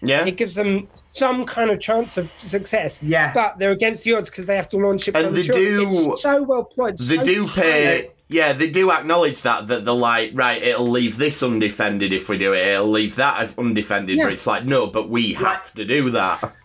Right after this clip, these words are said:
Speaker 3: Like, I
Speaker 2: It's,
Speaker 3: like,
Speaker 2: it's, I think it's
Speaker 3: I
Speaker 2: pretty logic proof.
Speaker 3: Like,
Speaker 1: Yeah.
Speaker 3: I like Sisko's point in the briefing about it all.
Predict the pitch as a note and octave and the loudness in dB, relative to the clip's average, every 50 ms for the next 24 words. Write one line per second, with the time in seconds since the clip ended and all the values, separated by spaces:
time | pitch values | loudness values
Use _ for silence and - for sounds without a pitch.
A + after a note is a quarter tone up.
0 | _ _ _ F#3+ G3 G#3 G#3 G#3 - - F#3 G#3+ A#3 A3+ G#3+ G3 A#3+ - - - | _ _ _ -2 0 0 0 -2 -2 0 0 2 2 2 0 0 0 -2 -2 -2
1 | A#3 B3+ B3 - D#4+ D#4+ D#4+ - - C#4+ C#4+ C4 A#3+ A#3+ A#3+ B3+ B3+ - G3+ D#3 | -2 -2 0 2 2 2 2 0 0 0 0 0 2 2 2 2 0 -2 -6 -8
2 | - E3 C3+ - - - - _ _ _ _ _ _ _ F3+ F3+ F3+ F3+ G3+ A#3+ | -8 -12 -14 -14 -16 -20 -20 _ _ _ _ _ _ _ -2 -2 0 0 0 0
3 | G3 G#3 G#3+ G#3+ G3+ F#3+ F3 - - - - G#3+ G#3+ - - G3+ G3+ F#3 D#3+ - | 0 2 2 2 0 0 -2 -6 -8 -6 -4 -4 -4 -4 -2 0 0 0 0 -2
4 | - - E3 D3 C#3 C3 - - D3 C#3+ C#3 C3+ C3+ - B2+ D3 E3+ F#3+ F#3 - | -2 -2 -2 -2 -2 -6 -10 -12 -12 -8 -8 -8 -8 -4 -2 -2 -2 -2 -2 -4
5 | - F#3 F3+ D#3+ D#3 D#3 D3+ D3 C#3+ - - C3+ - C#3+ C3+ B2+ A#2+ A2 - - | -4 -4 -4 -2 -2 -2 -2 -2 -4 -4 -4 -2 0 0 0 0 0 -2 -4 -6